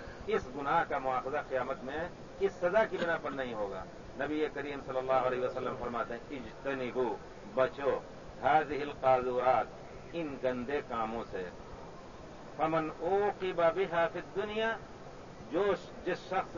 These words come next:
کو دنیا میں اس کے بدلے عقاب دے دیا گیا، سزا دے دی گئی، فہو کفارۃ لہ فی الآخرہ، تو آخرت میں اس کو اس گناہ کے بدلے نہ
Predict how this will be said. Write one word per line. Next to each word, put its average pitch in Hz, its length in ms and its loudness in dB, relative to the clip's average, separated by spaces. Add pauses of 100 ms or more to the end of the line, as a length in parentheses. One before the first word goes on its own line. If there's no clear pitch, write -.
کو 156 100 0 (120)
دنیا 156 320 0
میں 156 240 0
اس 156 200 -8
کے 156 120 2
بدلے 143 380 2 (100)
عقاب 131 460 4
دے 160 120 4
دیا 160 260 0
گیا، 156 220 0 (380)
سزا 147 340 4
دے 151 160 6
دی 170 240 2
گئی، 196 240 2 (340)
فہو 156 400 6
کفارۃ 135 720 2
لہ 123 240 -2
فی 123 60 -2
الآخرہ، 123 500 2 (340)
تو 160 60 2 (120)
آخرت 135 580 2
میں 139 280 -2 (140)
اس 120 120 -8 (160)
کو 139 280 -2 (100)
اس 123 260 -10
گناہ 117 220 0 (100)
کے 120 120 -4
بدلے 107 280 -2
نہ 113 100 -2